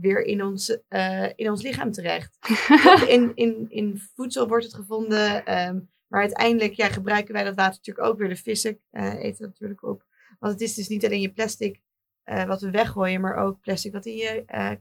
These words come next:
Speaker 1: cosmetica zit. Plastic, synthetische afval van je, van je kleding. Als je dat
Speaker 2: Vezels,
Speaker 1: wast, komt
Speaker 2: ja.
Speaker 1: weer in de, ja, dus in die zin is het werk cir-,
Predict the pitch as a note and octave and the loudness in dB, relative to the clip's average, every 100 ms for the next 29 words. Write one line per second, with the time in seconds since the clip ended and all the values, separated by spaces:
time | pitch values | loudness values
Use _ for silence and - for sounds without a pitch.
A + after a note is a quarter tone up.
0 | _ A3 G3+ G3 G3 - G3+ F#3+ F#3+ G3 | _ -12 -4 -2 -2 -4 -4 -2 -2 -4
1 | - _ _ A3 G#3+ G#3+ G#3 - - G#3 | -8 _ _ -4 -2 -4 -6 -8 -6 -2
2 | G#3 G#3 G#3+ - G#3 G3 G3 G3 G#3 G3 | 2 0 -2 -4 -2 -2 -2 -6 -8 -8
3 | G#3 G3+ G3 G3 G3 _ _ _ _ _ | -4 -4 -2 -2 -4 _ _ _ _ _
4 | - - G3+ G3+ - G#3 G#3 G3+ G3 A#3+ | -16 -4 -4 -2 0 2 2 0 6 8
5 | A#3+ A#3+ A#3+ B3+ A3+ B3+ A#3+ - G#3 G3+ | 10 8 6 6 6 8 8 6 -2 -2
6 | G3 G3 - G3 F3 F3 G#3 G#3 A3+ G#3 | -2 -4 -6 -2 -2 -4 -6 -4 -2 -2
7 | G3 _ _ - A3+ G3+ A3 A3+ G#3+ G#3 | -4 _ _ 0 2 4 4 2 0 -4